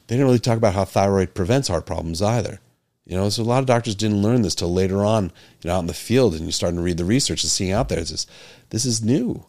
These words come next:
a lot of this stuff, and it's important that we know this. Optimizing thyroid really helps your heart, and it prevents heart attacks. It prevents arrhythmias. It gives you better outcomes for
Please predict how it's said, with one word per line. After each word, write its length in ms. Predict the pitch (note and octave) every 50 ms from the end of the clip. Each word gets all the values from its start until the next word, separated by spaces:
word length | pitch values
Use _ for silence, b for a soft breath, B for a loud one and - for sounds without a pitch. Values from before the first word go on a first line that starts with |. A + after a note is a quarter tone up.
| _ -
a 40 | F2+
lot 140 | E2+ D#2+ D#2+
of 80 | E2
this 140 | - - -
stuff, 480 | - - - D2 C#2 - - - - _ -
and 120 | G2 G2 G2
it's 140 | F#2 -
important 400 | A2 F#2 - - C3 C3+ - G#2
that 80 | G#2+ F2+
we 140 | F#2 G2+ G2+
know 240 | G2 A#2 D3+ F3+ C#3
this. 340 | - - - - - - - b b b b b
Optimizing 580 | - - - - - B2 A#2+ B2 A#2+ B2+ A#2+ G#2+
thyroid 540 | - G#2+ A2 C3 C#3+ B2+ F2 E2 E2+ D#2 - b b b b b b D2
really 260 | E2 G2 A#2+ C3+ A2
helps 360 | D#2+ D#2 F2 - - - A#2
your 100 | A2+ A2+
heart, 400 | F#2+ F#2 G2+ B2+ E3 D3+ - - _ _ -
and 100 | F#2+ F2
it 60 | E2+
prevents 320 | F#2 E2+ F#2 G#2+ B2 B2+
heart 180 | - G#2 G#2+ C3+
attacks. 460 | D3+ - - - - - - - - B B B B B
It 100 | B -
prevents 320 | - E2+ D#2+ G#2 A2+ - -
arrhythmias. 640 | G#2 G#2+ C#3 D3 D3 G2+ - - - - - - - _ _ _ _
It 160 | - F#2+ F#2
gives 180 | F#2 G#2+ G2+ G#2
you 60 | G#2
better 220 | F#2 A2 G#2 G#2
outcomes 400 | G#2 A2 A2 - - A#2 A2+ -
for 480 | - - - - - D3+ D#3+ D3 A#2